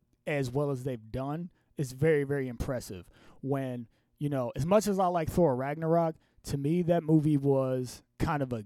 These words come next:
gimmick. It was kinda like, "Let's make a funny Thor movie." And Thor really didn't feel like Thor that much. Loki didn't feel like Loki. Um, Banner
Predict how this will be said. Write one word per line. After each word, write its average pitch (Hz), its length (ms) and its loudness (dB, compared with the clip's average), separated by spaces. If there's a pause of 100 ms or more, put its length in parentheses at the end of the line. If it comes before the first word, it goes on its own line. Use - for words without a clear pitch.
(100)
gimmick. 107 340 -8 (260)
It - 80 -4
was 131 120 -4
kinda 147 260 -6
like, 127 300 -10
"Let's 233 240 -2
make 185 280 2
a 147 160 4
funny 180 580 0
Thor 160 340 4
movie." 110 360 -6 (400)
And 190 100 0
Thor 254 460 10
really 220 280 4
didn't 196 220 0
feel 185 140 4
like 170 240 0
Thor 151 280 4
that 151 160 2
much. 143 340 -2
Loki 170 280 6
didn't 156 260 0
feel 165 120 0
like 147 160 -2
Loki. 127 520 -4 (460)
Um, 131 340 0 (260)
Banner 160 680 2